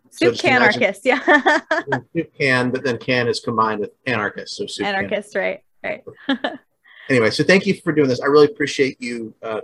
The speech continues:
Speaker 1: being willing to kind of be open and honest, 'cause I, I think this is a, a tough issue that I think pro-lifers, uh, I don't wanna, I don't wanna say we need to do better, because there's some people who I think are, are really doing some excellent work.
Speaker 2: Killing
Speaker 1: And I,
Speaker 2: it. Yeah.
Speaker 1: I don't wanna sell those people,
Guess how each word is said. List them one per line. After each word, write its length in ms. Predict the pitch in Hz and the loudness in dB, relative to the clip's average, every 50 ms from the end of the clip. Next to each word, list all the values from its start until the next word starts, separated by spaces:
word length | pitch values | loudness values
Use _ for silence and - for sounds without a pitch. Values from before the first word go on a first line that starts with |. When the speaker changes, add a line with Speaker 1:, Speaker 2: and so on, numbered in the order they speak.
| - | -4
Speaker 1:
being 160 | - 139 131 127 | -4 -2 -2 0
willing 160 | 123 123 117 | -2 -2 -4
to 80 | 110 | -4
kind 140 | - 123 120 | -4 -4 -4
of 80 | 117 110 | -4 0
be 80 | 113 | 2
open 240 | 120 120 117 - 117 | 2 2 2 0 -4
and 100 | 113 113 | -2 0
honest, 260 | 113 117 120 107 - | 0 0 0 -4 -8
'cause 160 | - - - - | -12 -14 -12 -8
I, 100 | 120 117 - | -8 -6 -4
I 40 | 131 | -6
think 320 | - - 147 139 131 - _ _ _ _ _ _ _ _ _ - | -4 -2 -2 -4 -4 -4 _ _ _ _ _ _ _ _ _ -2
this 160 | 143 143 - 147 | -2 0 0 0
is 120 | 131 131 | 0 0
a, 280 | 123 117 - 127 - - | 0 0 0 -2 -4 -4
a 80 | - 123 | -6 -6
tough 260 | - - 135 127 - | -4 -2 -2 2 4
issue 420 | 139 139 135 - - 131 123 117 113 | 4 4 2 0 -4 -4 -4 -4 -2
that 200 | 113 107 104 - _ _ - - - - | -4 -4 -6 -6 _ _ -20 -18 -8 -4
I 80 | 120 117 | -4 -4
think 240 | - 131 120 - | -4 -4 -8 -4
pro-lifers, 880 | - - 127 120 117 117 117 113 - 120 113 113 104 - - - - - _ _ _ _ _ _ _ _ _ _ - 113 | 2 4 4 6 6 6 4 2 2 -2 -2 -2 -2 -4 -6 -6 -8 -12 _ _ _ _ _ _ _ _ _ _ -4 0
uh, 220 | 110 104 104 95 - | 0 2 2 2 2
I 40 | 151 | 2
don't 100 | 214 233 | 2 2
wanna, 140 | 214 180 - | 2 0 0
I 60 | 175 | 0
don't 100 | 214 247 | 0 0
wanna 140 | 233 170 160 | 0 0 -2
say 180 | - - 175 | 0 2 4
we 140 | 156 147 143 | 4 4 4
need 100 | 143 147 | 4 2
to 60 | 139 | 0
do 120 | 127 131 123 | -2 -6 -4
better, 280 | - 147 165 180 151 | -2 0 0 2 0
because 240 | 127 127 - 139 127 | 0 -2 -10 -14 -12
there's 160 | - 123 - | -12 -10 -8
some 140 | - 196 202 196 | -6 -4 -2 -2
people 180 | 180 156 143 | 0 0 0
who 120 | 139 135 123 | 2 2 0
I 40 | |
think 240 | 120 - 147 135 - | 0 0 -4 -4 -4
are, 160 | 120 117 117 - | -4 -4 -4 -4
are 120 | 123 123 120 | -4 -4 0
really 280 | 127 143 147 143 131 | 2 4 4 4 2
doing 300 | 117 127 123 120 117 113 | 0 -2 -4 -4 -6 -8
some 200 | - - 113 107 98 | -10 -12 -12 -8 -6
excellent 400 | 131 123 - - 127 113 104 - | -6 -6 -4 -4 -6 -6 -4 0
work. 160 | 240 - - 277 | 2 4 4 4
Speaker 2:
Killing 120 | 254 240 | 4 2
Speaker 1:
And 100 | 220 196 | 2 0
I, 40 | 175 | -2
Speaker 2:
it. 140 | - - _ _ _ - 127 - _ _ - | -4 -8 _ _ _ -20 -20 -20 _ _ -4
Yeah. 160 | 233 214 208 | -2 2 2
Speaker 1:
I 20 | 143 | 4
don't 100 | 143 131 | 4 4
wanna 200 | 131 135 135 - - | 2 0 -2 -6 -10
sell 240 | _ - 135 131 127 | _ 0 0 0 2
those 180 | 127 120 113 - | 0 -2 -4 -4
people, 420 | - 113 117 - 110 107 101 | -6 -6 -4 -4 -4 -4 -6